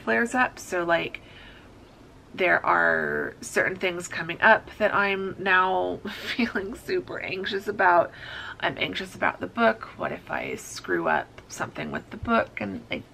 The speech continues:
it's not life or death, so it really doesn't matter. But I take my writing very seriously.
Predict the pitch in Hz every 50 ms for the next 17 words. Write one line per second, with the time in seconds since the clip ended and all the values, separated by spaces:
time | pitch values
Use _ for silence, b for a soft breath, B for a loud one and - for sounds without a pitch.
0 | - - - - - - - - - - - 120 - - - - - 156 156 147
1 | - - - - 147 139 - - - - 147 117 - - 127 - 120 123 - -
2 | - 180 180 170 156 143 143 120 B B B B B B B B B B B B
3 | B - - - - 185 170 151 139 143 143 - - - - - - - - -
4 | 165 175 - - 214 214 202 - - 135 120 - 107 - 117 113 117 123 - -
5 | - 50 - - - - - - 69 - - - - - - 80 101 -